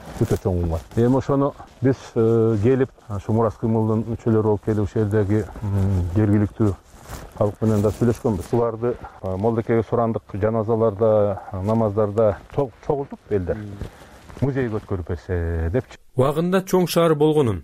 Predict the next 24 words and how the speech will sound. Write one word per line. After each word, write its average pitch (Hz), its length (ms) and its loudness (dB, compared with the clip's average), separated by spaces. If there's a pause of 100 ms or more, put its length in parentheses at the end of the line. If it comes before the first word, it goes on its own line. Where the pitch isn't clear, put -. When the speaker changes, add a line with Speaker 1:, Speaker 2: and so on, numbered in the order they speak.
Speaker 2:
ал 113 220 0
жердин 127 320 0
жайгашкан 123 480 2
аймагынан 117 440 2
эле 127 160 0
байкоого 117 560 2
болот. 147 320 2 (300)
Себеби 135 420 2
дөңсөдө 135 480 0
жайгашып, 139 480 0 (160)
төрт 147 240 2
тарапты 120 300 0
карап 120 420 -4
турууга 110 260 0
да 117 120 2 (100)
ыңгайлуу 107 460 2
болгон. 127 400 2 (320)
Бирок 180 320 2
аталган 139 420 0
эски 131 320 -2
шаар 135 320 0
тууралуу 113 520 2
тарых 131 320 0
булактарында 113 640 2